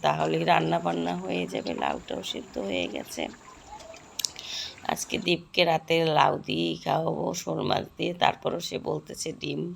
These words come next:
কিন্তু ডিম তাকে আজকে আর দেবো না। এই যে ধনিয়া পাতাটা দিয়ে দিলাম, এখন একটু ঢেকে নামিয়ে নেব। এরপর আমরা খাওয়া দাওয়া করব। অনেকটা আজকে, আ, কাজ করা হয়েছে,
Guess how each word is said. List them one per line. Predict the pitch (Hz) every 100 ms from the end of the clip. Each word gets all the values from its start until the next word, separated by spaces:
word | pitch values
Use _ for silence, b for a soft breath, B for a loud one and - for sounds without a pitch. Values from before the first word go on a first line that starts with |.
| -
কিন্তু | - - -
ডিম | - 67 -
তাকে | - - -
আজকে | 69 - -
আর | -
দেবো | 160 160 151
না। | - - - B B B B B -
এই | -
যে | 165 175
ধনিয়া | 170 165 156
পাতাটা | - 151 - -
দিয়ে | - - -
দিলাম, | - - -
এখন | - - -
একটু | - -
ঢেকে | - 196 190 - - 311 B B B B - -
নামিয়ে | 175 156 156 160
নেব। | 160 165 -
এরপর | - - - 73
আমরা | - - - -
খাওয়া | 95 95
দাওয়া | - - -
করব। | - - -
অনেকটা | - - - - - - 165 160
আজকে, | - - - 160 - B B B B
আ, | - 175
কাজ | - 160 - -
করা | 165 170
হয়েছে, | 170 165 165 160 165